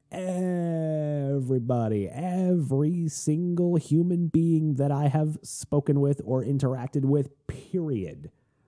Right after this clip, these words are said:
up here has a Southern accent. And look, I get it. There's a whole bunch of different kinds of Southern accents. I haven't quite figured out which one is the Tennessee Southern accent yet. I guess by process of el-,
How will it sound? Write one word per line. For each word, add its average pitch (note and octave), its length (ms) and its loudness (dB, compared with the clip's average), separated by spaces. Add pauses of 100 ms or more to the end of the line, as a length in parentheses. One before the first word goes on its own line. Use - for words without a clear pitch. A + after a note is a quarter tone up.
(400)
up G2+ 180 -2
here E2 280 -2 (460)
has E2 460 -2
a F2 80 -4
Southern E2 320 -4
accent. - 380 -10
And D#3 140 0
look, D3 160 0
I B2+ 100 2
get A2+ 200 0
it. D#2 80 -12
There's G#2+ 180 -4
a G2 60 -2
whole D#3 120 2
bunch D3 200 0
of A2+ 60 0
different G#2+ 240 -4
kinds G#2 220 0
of - 60 -16
Southern G2 280 2
accents. G2 500 -2 (360)
I G2 100 -2
haven't B2+ 280 2
quite A2+ 280 2 (120)
figured G#2 320 -2
out F2+ 300 -2 (680)
which - 280 -2
one G2+ 340 2
is G2 260 2
the E2+ 120 -2
Tennessee F#2 480 -2
Southern G2+ 340 2
accent G#2+ 460 0 (100)
yet. G#2+ 340 2 (1080)
I A2 100 0
guess B2 180 4
by G#2 100 6
process G#2 400 0
of G2 80 2
el-, F2 260 0